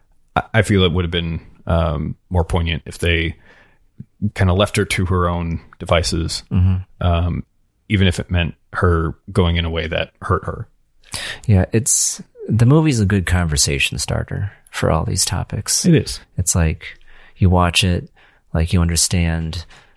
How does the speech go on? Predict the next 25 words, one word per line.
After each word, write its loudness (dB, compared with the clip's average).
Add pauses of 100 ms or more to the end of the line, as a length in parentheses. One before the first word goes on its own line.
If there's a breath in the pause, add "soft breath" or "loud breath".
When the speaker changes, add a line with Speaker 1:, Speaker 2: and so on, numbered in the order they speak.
Speaker 2:
the, 2 (640)
like, 2
the, -2
the -2
mechanics 0
of, -4 (540 loud breath)
like, -4
falling 2
in 2
love 2
and 0 (440 loud breath)
developing 2
relationships, 0
and 0
then 2
also 0 (440 loud breath)
the, 2 (1160)
the 4
dark 2
side 0
of -6
relationships, -2
which -6
is, -2 (640 loud breath)
um, -4